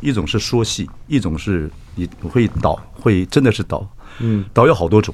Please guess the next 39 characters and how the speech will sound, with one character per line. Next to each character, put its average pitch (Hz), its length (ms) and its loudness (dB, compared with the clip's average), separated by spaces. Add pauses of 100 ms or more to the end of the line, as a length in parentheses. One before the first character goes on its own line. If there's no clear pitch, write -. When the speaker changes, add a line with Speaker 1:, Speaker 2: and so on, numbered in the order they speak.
Speaker 1:
啊， 67 220 -8
Speaker 2:
嗯。 120 120 2
Speaker 1:
一 113 40 4
种 104 120 6
是 104 80 0
说 113 220 2
戏， 110 140 0
一 113 40 2
种 98 120 2
是 95 100 2
你 80 80 2
真 110 140 2
的 98 80 4
演 85 300 2
一 95 40 2
些 113 180 0
感 80 220 0
觉 85 320 0
给， 73 300 -2 (640)
给 120 120 4
演 80 120 6
员 80 160 0
看。 80 220 -2
Speaker 2:
嗯。 64 60 -12 (260)
我 107 40 4
是 120 120 0
哪 95 180 2
一 95 60 2
种？ 87 240 -4
Speaker 1:
你 101 60 4
是 113 100 2
哪 92 160 4
一 85 60 0
种？ 73 200 -4 (720)
Speaker 2:
我 107 120 4
觉 120 160 4
得 151 120 8
我 98 220 2
是 107 800 4